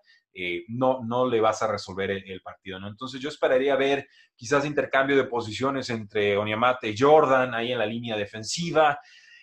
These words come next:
Eh, mucha disciplina de los linebackers, ¿no? Creo que, sobre todo con el, con el linebacker Davis, han estado sufriendo, eh, los Santos de Nueva Orleans, de Mario Davis, que es, que es un buen jugador, pero, eh,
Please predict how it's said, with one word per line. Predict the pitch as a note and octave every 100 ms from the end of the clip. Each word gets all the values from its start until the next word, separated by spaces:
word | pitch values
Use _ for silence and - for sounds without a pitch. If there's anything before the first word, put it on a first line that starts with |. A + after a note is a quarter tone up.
| _
Eh, | G2+ G2+ G2+ _ _ _ - - B2+
mucha | D3 C#3+ D#3+ F3 E3
disciplina | C3 A#2+ A#2+ C3+ C#3+ D3 B2
de | A2
los | A2 A2
linebackers, | B2 A#2+ A#2+ A#2+ G#2 G2
¿no? | A2+ B2+
Creo | A#2 A#2
que, | A2 G2 F#2 _
sobre | _ G#2 G2+
todo | -
con | A#2 G#2+
el, | G2+ -
con | G#2+
el | G#2+
linebacker | A#2 A#2+ A#2 G2+
Davis, | A2 A2+ A#2
han |
estado | A#2 A2+ A#2
sufriendo, | A2+ G#2 A2 A#2 A#2 F#2+ - _ _ -
eh, | F#2+ F2+
los | A#2 A2+
Santos | A#2+ A2+ G#2+
de | G2+
Nueva | G2+
Orleans, | G2 A#2 C3+
de | A2
Mario | A2+ A#2 A2+
Davis, | A#2 B2 A2+
que | G#2+
es, | G#2 -
que | -
es | -
un | A2
buen | A#2+ B2+
jugador, | A#2 G2 F#2+ A#2+ C#3
pero, | A2 G2 F#2 F2+
eh, | F#2+